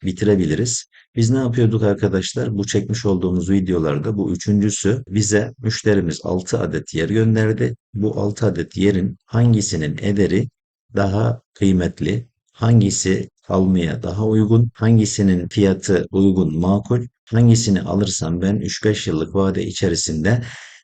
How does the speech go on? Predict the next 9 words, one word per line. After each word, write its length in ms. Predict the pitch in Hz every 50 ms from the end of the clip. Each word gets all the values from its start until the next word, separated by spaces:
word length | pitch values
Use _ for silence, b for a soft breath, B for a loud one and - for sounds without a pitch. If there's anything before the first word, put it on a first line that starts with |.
| _ _ _ _ _ _ _ -
daha 280 | 98 90 98 117 120
iyi 280 | 117 98 95 95 87 82
bir 300 | 95 113 120 117 - - _ _ - -
kar 280 | 101 101 107 - - -
elde 380 | - 87 85 87 90 101 95 -
etme 480 | - - - 82 92 110 123 123 120 - _ _ _ _ -
potansiyeline 760 | 101 98 95 104 92 87 85 - 85 78 73 71 71 69 69
sahip 420 | - - 92 98 101 107 110 -
olurum 380 | 110 95 92 98 113 120 120